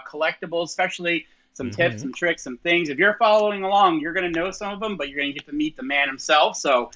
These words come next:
Speaker 2: Hey,
Speaker 1: gotta be there for
Speaker 2: hey.
Speaker 1: that. <laughs> Then we're gonna have Miss the beautiful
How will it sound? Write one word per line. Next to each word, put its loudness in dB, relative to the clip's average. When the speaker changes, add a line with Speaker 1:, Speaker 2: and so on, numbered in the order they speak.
Speaker 2:
Hey, -4
Speaker 1:
gotta 6
be -2
there -4
for -2
Speaker 2:
hey. 0
Speaker 1:
that. 2
<laughs> -8
Then 6
we're 2
gonna 2
have 4
Miss -6
the -10
beautiful -2